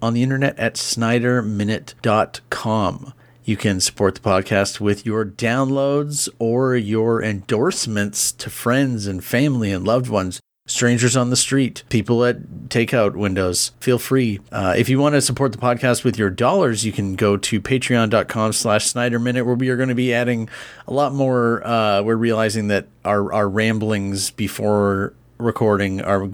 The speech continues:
probably actually would be the kind of stuff that people would enjoy listening to as we talk about anything and everything in D C and otherwise. But, uh, that's just a tease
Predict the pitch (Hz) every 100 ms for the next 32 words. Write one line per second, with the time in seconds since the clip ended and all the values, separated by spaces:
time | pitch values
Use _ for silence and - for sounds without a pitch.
0 | - - 104 104 101 - 110 104 - 104
1 | 95 92 98 95 104 92 107 98 101 110
2 | 101 95 92 92 98 92 101 - 92 -
3 | 92 90 - 110 98 101 101 92 98 95
4 | 95 95 104 98 95 95 92 98 92 92
5 | - _ 127 110 101 104 98 - 98 98
6 | - 92 90 - 101 92 87 85 85 -
7 | 101 90 - _ - 95 90 123 - -
8 | - - - 151 120 101 -